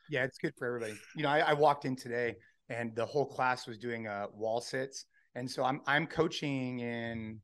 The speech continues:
what, a couple hours. And, uh, I'm coaching the class. I'm excited about this one because it's just like, um, you know, I, I feel like our programming coming together in the new year is gonna be really exciting, but it's like the energy that the group environment gives,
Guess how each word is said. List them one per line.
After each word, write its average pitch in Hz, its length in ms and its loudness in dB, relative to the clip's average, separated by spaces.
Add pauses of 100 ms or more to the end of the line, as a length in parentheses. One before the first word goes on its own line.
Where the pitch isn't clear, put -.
(120)
what, 107 180 -2
a - 180 -20
couple 139 200 0
hours. 117 400 2 (420)
And, 123 400 0
uh, 113 260 2 (220)
I'm 143 120 -2
coaching 180 300 2
the 127 60 -2
class. 135 360 2
I'm 123 60 -4
excited 160 340 2
about 127 180 2
this 120 180 -6
one 117 180 -6
because 113 420 -6 (540)
it's 165 180 -2
just - 340 -2
like, 190 280 2
um, 143 400 2 (720)
you 165 140 0
know, 165 60 6
I, 156 200 4
I - 20 2
feel 196 180 4
like 151 160 6
our 135 100 6
programming 135 480 2
coming 131 220 -2
together 120 480 2 (140)
in 135 100 -4
the 117 80 -2
new 117 140 -2
year 120 240 -2
is 107 80 -8
gonna 113 100 -8
be 110 60 -8
really 113 200 -2
exciting, 117 520 -4
but 120 140 -2
it's 117 120 -6
like 117 240 -2 (300)
the 170 80 2
energy 185 400 4
that 143 140 0
the 139 60 2
group 131 280 -2
environment 123 560 2
gives, 113 560 -2